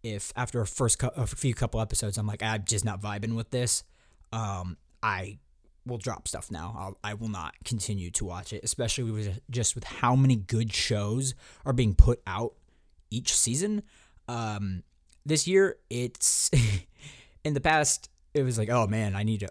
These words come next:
I, I'm struggling to watch ten shows that I care about." But this was a good, solid entry into the, to start out this list. Uh, next, coming in at number nine is Love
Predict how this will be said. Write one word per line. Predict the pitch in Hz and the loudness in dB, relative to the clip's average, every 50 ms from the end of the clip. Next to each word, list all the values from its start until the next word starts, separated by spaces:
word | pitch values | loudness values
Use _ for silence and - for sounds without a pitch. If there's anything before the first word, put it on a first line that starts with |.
| - | -6
I, | 120 101 104 104 - _ - - - _ _ _ - | -4 -4 -4 -4 -6 _ -12 -20 -20 _ _ _ -2
I'm | 151 127 | 0 2
struggling | - - 151 147 127 131 127 | 2 4 4 4 4 4 4
to | 117 110 | 4 2
watch | 107 107 104 - - | 2 0 0 -2 0
ten | - 113 104 | 0 0 0
shows | 95 - 117 104 98 92 - | 0 0 -2 -2 -4 -4 -6
that | 113 101 98 | -8 -8 -8
I | 95 | -8
care | - - 110 98 | -10 -10 -10 -10
about." | 98 95 92 90 82 - - - _ _ _ _ _ _ _ _ | -10 -10 -10 -12 -12 -16 -20 -20 _ _ _ _ _ _ _ _
But | - 151 156 | -10 -8 -4
this | 151 170 160 - | -2 -2 -2 -2
was | 165 139 | -2 -2
a | 139 131 | -2 -2
good, | 123 131 123 110 | -2 -2 -2 -2
solid | - - 123 117 117 113 107 98 - _ _ _ _ _ _ _ _ _ _ _ _ _ - | -4 -4 -2 -2 -2 -2 -4 -6 -10 _ _ _ _ _ _ _ _ _ _ _ _ _ -8
entry | 131 123 107 - - 117 107 101 98 - _ _ _ | -6 -6 -6 -6 -6 -6 -6 -6 -8 -10 _ _ _
into | - 123 110 - 120 | -10 -8 -8 -6 -6
the, | 104 104 101 104 101 - _ _ _ _ _ _ _ _ - | -6 -6 -6 -6 -8 -12 _ _ _ _ _ _ _ _ -4
to | - 131 | -4 -2
start | - - 123 113 107 | -2 0 0 2 2
out | 107 98 - | 0 -2 -4
this | - 101 92 - | -6 -8 -8 -8
list. | 110 98 92 - - _ _ _ _ _ _ _ _ _ _ _ _ _ _ _ _ _ _ - _ _ - - | -8 -10 -10 -10 -14 _ _ _ _ _ _ _ _ _ _ _ _ _ _ _ _ _ _ -20 _ _ -14 -10
Uh, | 120 110 107 101 | -8 -6 -6 -6
next, | 110 120 151 170 - - - - - - | -6 -6 -6 -8 -8 -10 -12 -12 -12 -10
coming | - - 135 127 127 123 117 120 - - | -6 -4 -2 -2 0 -2 -2 -4 -6 -8
in | 120 113 113 107 - - | -10 -8 -8 -8 -8 -10
at | 107 104 104 - - | -10 -12 -12 -12 -10
number | 123 120 131 139 127 139 131 120 - | -10 -6 -6 -4 -4 -4 -4 -4 -4
nine | 110 107 110 123 123 117 107 104 101 104 | -6 -6 -6 -6 -8 -8 -8 -8 -8 -10
is | - - 110 98 107 - - | -10 -10 -12 -12 -12 -12 -10
Love | 123 123 131 143 151 147 | -8 -6 -4 -4 -4 -4